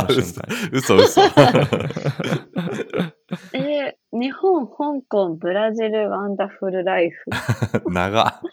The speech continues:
Speaker 3: 長っ。
Speaker 1: まあ、中野さんメインの番組になりますね、そしたら。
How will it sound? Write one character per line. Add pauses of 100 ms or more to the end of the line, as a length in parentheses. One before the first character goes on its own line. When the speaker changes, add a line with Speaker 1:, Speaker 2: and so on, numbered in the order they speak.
(1160)
Speaker 3:
長
っ。 (520)
Speaker 1:
ま
あ、
中
野
さ
ん
メ
イ
ン
の
番
組
に
な
り
ま
す
ね、
そ
し
た
ら。